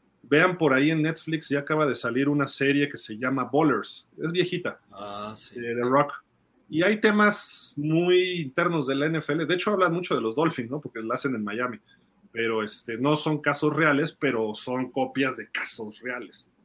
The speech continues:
Speaker 1: Entonces, échale un ojito. Y justo como empieza el primer episodio, te habla precisa-, va discutiendo con una chava que ni siquiera es su esposa y deja a tu esposa. Mueven el volante y se estrellan, ¿no? Un jugador. Entonces, ese tipo de cosas y otro que se mete en problemas porque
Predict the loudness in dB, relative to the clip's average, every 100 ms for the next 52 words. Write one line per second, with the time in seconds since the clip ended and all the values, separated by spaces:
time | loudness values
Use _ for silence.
0 | _ _ _ _ _ -10 -8 -2 0 2
1 | 0 0 0 -2 0 -2 -2 2 2 2
2 | 0 0 0 0 -2 -2 -2 -4 -4 -2
3 | -2 -4 _ _ _ _ _ _ 2 4
4 | 4 2 -2 -2 -4 4 4 4 0 2
5 | 2 2 -2 0 0 2 2 2 -2 -10
6 | -4 -2 -2 -4 -10 -6 -4 -2 -4 -2
7 | -4 -6 -10 -12 -8 -6 -4 -6 -8 _
8 | _ 2 6 6 4 4 4 4 2 -2
9 | -4 -4 -4 -6 -10 _ _ -20 -20 _
10 | _ -20 -20 -14 -10 -4 -4 -4 -10 _
11 | _ 0 2 0 -2 -2 0 2 4 4
12 | 2 0 0 2 0 -2 -4 -2 0 0
13 | 0 -2 0 2 0 -4 -6 -6 -4 -6